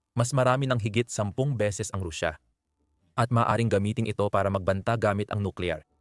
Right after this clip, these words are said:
Pero dyan napapasok muli ang Estados Unidos. Halos pareho ng Rusya ang kakayahang nuclear nito, na may lima libo dalawang daan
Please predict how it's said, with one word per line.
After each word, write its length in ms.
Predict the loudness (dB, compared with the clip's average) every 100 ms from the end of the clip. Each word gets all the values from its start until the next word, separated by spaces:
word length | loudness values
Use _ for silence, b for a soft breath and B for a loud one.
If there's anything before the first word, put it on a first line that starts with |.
| _
Pero 240 | 2 4 4
dyan 240 | 6 4
napapasok 480 | 4 4 2 2 -2
muli 240 | 0 0 -2 _ _ _ _
ang 160 | -4 -2
Estados 480 | -2 2 2 2 -2
Unidos. 480 | -2 0 -2 -4 -18 _ _ 2
Halos 240 | 2 2
pareho 400 | 4 4 4 2
ng 80 | 0
Rusya 560 | 0 0 2 0 -2 -10 _ _ -4
ang 160 | -4
kakayahang 640 | 0 0 2 0 -2 -4 -10 _
nuclear 480 | -2 0 4 4 2
nito, 320 | 0 0 0 _ _ _ _ _ _ _ _ 0
na 80 | 4
may 240 | 4 4
lima 320 | 2 2 2
libo 320 | 2 0 0 0
dalawang 320 | 0 -2 -2
daan 400 | 0 0 0